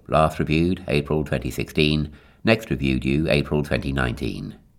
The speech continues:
Reviewed by Professor Jason Warren, Senior Clinical Fellow and Professor of Neurology, and Jill Walton, Nurse Advisor, Rare Dementia Support, Dementia Research Centre, Institute of Neurology, University College London.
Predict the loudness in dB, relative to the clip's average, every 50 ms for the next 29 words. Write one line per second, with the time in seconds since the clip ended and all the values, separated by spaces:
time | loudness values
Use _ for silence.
0 | _ _ _ -20 -20 -10 -2 2 2 6 6 6 6 6 4 4 4 4 4 4
1 | 2 -2 -2 2 2 2 2 2 0 0 2 2 0 0 0 -2 -4 -2 2 2
2 | 2 2 2 -2 -6 -10 -14 -16 -14 -6 -2 0 0 2 2 0 0 0 -2 -4
3 | -4 -2 -4 -4 -2 0 2 2 4 4 2 0 -2 -4 -6 -8 -6 -2 0 0
4 | 0 0 0 -4 -4 -2 -2 0 0 0 0 0 -2 -4 -4 -6 -6 -10 -18 -20
5 | -20 -20 -8 -2 0 0 0 0 0 2 2 2 4 4 2 2 2 0 -4 -8
6 | -10 -12 -12 -6 0 2 2 2 2 0 0 2 2 2 2 2 0 0 -2 -2
7 | -4 -10 -12 -4 0 2 2 4 2 2 0 0 -2 -2 -2 -4 -4 -4 -4 -2
8 | 0 0 2 2 0 -2 -6 -14 -10 -6 -4 -2 -2 -2 -2 -2 -2 -4 -2 0
9 | 2 2 2 2 0 -2 -2 -2 -2 -2 -2 -4 -4 -6 -12 -20 -16 -6 0 0
10 | 0 0 0 -2 -2 0 0 0 0 0 0 0 0 0 2 2 2 2 0 0
11 | 0 0 0 -2 -4 -4 -2 0 0 2 2 0 0 0 -2 -4 -4 -4 0 0
12 | 0 0 0 -4 -6 -4 -4 -4 -6 -8 -10 -14 -14 -18